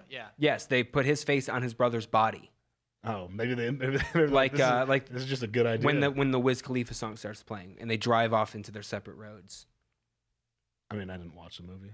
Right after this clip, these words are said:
Speaker 2: Me neither, but you know the
Speaker 3: <laughs>
Speaker 2: song, "See
Speaker 3: Yeah.
Speaker 2: You Again."
Speaker 3: Yeah.
Speaker 2: Terrible song.
Speaker 3: No, I hope that's not on
Speaker 2: Charlie
Speaker 3: <laughs> I, I
Speaker 2: Puth.
Speaker 3: hope that's not on the, uh, Pitchfork list.
Speaker 2: Why is Charlie Puth popular?
Speaker 3: I don't know. What,
Speaker 2: Puth.
Speaker 3: what is that? Who is that?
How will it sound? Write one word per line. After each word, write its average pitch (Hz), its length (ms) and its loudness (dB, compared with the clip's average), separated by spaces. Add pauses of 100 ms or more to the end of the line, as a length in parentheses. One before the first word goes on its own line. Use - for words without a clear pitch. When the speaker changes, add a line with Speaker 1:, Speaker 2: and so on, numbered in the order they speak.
(200)
Speaker 2:
Me 113 120 -8
neither, 117 300 -4
but 110 180 -4
you 113 100 -2
know 131 140 -2
the 113 140 -2
Speaker 3:
<laughs> - 0 -
Speaker 2:
song, 123 340 -6
"See 123 80 -4
Speaker 3:
Yeah. 120 140 2
Speaker 2:
You 117 160 -2
Again." 113 380 -6 (180)
Speaker 3:
Yeah. 104 240 -2 (580)
Speaker 2:
Terrible 127 280 0
song. 101 300 -10 (920)
Speaker 3:
No, 117 80 -8
I 117 60 -8
hope 123 160 -2
that's 107 220 -8
not 98 160 -12
on 82 60 -18
Speaker 2:
Charlie 123 340 2
Speaker 3:
<laughs> - 40 -14
I, 123 60 -4
I 120 120 2
Speaker 2:
Puth. 127 160 2
Speaker 3:
hope 147 160 0
that's 135 220 0
not 120 200 0
on 107 160 -4
the, 101 160 -8
uh, 90 180 -12
Pitchfork 92 480 -16
list. - 300 -20
Speaker 2:
Why 151 140 0
is 185 120 -4
Charlie 156 320 -2
Puth - 400 -4 (640)
popular? 73 460 -4 (1120)
Speaker 3:
I 98 80 -8
don't 110 160 -8
know. 104 280 -10
What, 95 220 -6
Speaker 2:
Puth. - 340 -10
Speaker 3:
what 117 160 -2
is 110 140 -4
that? 98 240 -8 (120)
Who 117 160 -6
is 85 160 -14
that? 78 240 -20